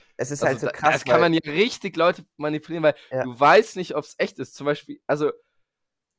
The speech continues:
Speaker 2: du
Speaker 1: Es ist halt richtig krass, weil je mehr Fotos du halt von einer Person hast, also so von Obama gibt's ja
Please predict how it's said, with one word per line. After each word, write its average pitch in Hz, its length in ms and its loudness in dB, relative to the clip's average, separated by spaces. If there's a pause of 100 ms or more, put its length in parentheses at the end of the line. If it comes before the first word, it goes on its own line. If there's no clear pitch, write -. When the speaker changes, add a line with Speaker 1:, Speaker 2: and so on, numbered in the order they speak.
(260)
Speaker 2:
du 175 80 -8
Speaker 1:
Es 165 80 -6
ist 151 40 -8
halt 147 140 -2
richtig 160 200 -6
krass, 170 220 -8
weil 127 140 -2
je 127 100 -2
mehr 131 280 -2
Fotos 151 500 -6
du - 100 -4
halt 123 140 0
von 127 180 -8
einer 117 100 -6
Person 117 340 -6
hast, 147 320 -10 (200)
also 127 300 -4
so - 60 -6
von - 200 -8
Obama 139 400 -2
gibt's 135 220 -6
ja 127 160 -4